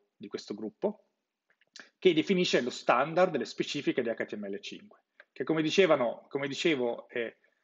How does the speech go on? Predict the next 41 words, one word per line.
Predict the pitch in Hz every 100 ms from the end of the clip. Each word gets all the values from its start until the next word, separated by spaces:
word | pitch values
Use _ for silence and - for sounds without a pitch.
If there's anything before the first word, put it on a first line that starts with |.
| _ -
nega | 135 208 190 135
in |
un | 123
certo | 123 120
senso, | 131 117 131
risolve | 123 123 180 147 123
molti | 135 170 156
dei | 123
problemi | 110 113 123 120
di |
H | 110
T | 110 113
M | 123
L | 190 214
quattro | - - - 156 - - _ _
e | - 180 202 - - _ _ _ _ _ _ _ _
in | 160
parte | 175 135 135 165 156 - _
evita | 175 196 147 - 143 135
e |
incorpora | 127 127 151 160 156 127
alcune | 120 - 156 135
best | 117 123 -
practice, | 175 156 - 139 127 117
diciamo | 110 160
così, | 196 120 120 _ -
di | 127 135
X | -
H | 127 -
T | 117
M | 117 110
L | 113 123 101
uno, | 104 107 -
anche | 143 175 - 170
non | 135 131
seguendolo, | - 143 123 120 123 123 123 127 -
non | 131
seguendolo | 143 147 120 127 127
proprio | - 127 113
in | 120
maniera, | 107 101 107